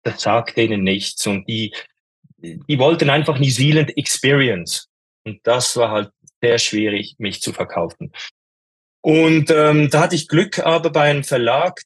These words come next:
die hatten das Problem, da ist der Grafiker ausgestiegen, der hat, glaub ich, den Arm gebrochen.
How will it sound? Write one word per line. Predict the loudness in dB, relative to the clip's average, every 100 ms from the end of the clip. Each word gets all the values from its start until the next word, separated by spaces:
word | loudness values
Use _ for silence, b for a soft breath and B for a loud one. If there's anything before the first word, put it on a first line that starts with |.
| -10
die | -6 -6
hatten | -4 -6 -6 -6 -4 -2 -2
das | -4 -4
Problem, | -4 -4 -2 0 0 -2
da | -2 -2 -2
ist | -6 -6
der | -6
Grafiker | -2 -2 -2 -4 -4 -2
ausgestiegen, | -4 -6 -10 -8 -8 -4
der | -4
hat, | -2
glaub | -2
ich, | -2
den | -6 -6
Arm | -4 -4 -4
gebrochen. | -4 -4 -6 -8